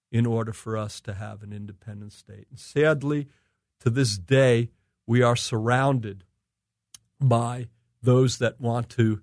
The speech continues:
drive us into the sea. This is the sworn covenant that terror organizations like Hezbollah and Hamas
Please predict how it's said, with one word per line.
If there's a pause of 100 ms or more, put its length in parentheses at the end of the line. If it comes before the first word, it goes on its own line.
(140)
drive
us
into
the
sea. (500)
This
is (420)
the
sworn (680)
covenant (460)
that (160)
terror
organizations
like
Hezbollah (340)
and
Hamas